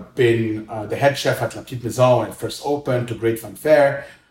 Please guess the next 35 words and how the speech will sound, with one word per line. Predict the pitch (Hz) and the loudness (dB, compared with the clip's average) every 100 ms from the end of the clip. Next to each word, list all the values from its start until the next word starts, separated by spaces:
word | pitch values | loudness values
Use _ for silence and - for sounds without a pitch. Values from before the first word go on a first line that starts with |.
| _ | _
and | - 127 | 0 2
then | 120 123 123 | 4 4 4
moved | 123 120 | 2 2
on | 123 117 | 0 0
to | 113 | -2
La | 101 | -10
Serre. | - 151 139 139 | 0 4 6 6
And | - 120 | 0 -2
he | 113 226 | -4 -2
was | 202 - | -2 -2
looking | 160 160 147 | -4 -2 -4
also | 135 139 135 | 0 -2 -2
to | 131 - | -8 -8
start | - 123 | -4 -2
his | 113 | 0
own | 120 135 | -2 0
business | 123 113 120 - - _ _ - | -2 -4 -6 -8 -14 _ _ -4
or | 131 | -4
consulting | 127 117 151 139 131 117 - - | -4 2 2 2 -2 -4 -8 -8
business, | 120 120 120 - | -4 -2 -2 -4
basically, | 120 113 117 110 107 _ - | -4 -2 -6 -10 -12 _ -8
uh, | 110 107 107 _ _ _ - | -4 -4 -6 _ _ _ 4
and | 160 | 6
really | 170 190 | 6 4
got, | 160 151 147 - | 4 2 0 2
got | 151 | 4
our | 143 120 | 6 4
ideas. | 110 110 110 110 | 2 -4 -6 -6
He | 185 | -4
said, | 185 196 | -2 -2
"No, | 247 180 | -2 2
I'll | 165 | 0
partner | 175 175 185 147 | 2 -2 -2 -4
with | 107 104 | -6 -8
you, | 113 | -14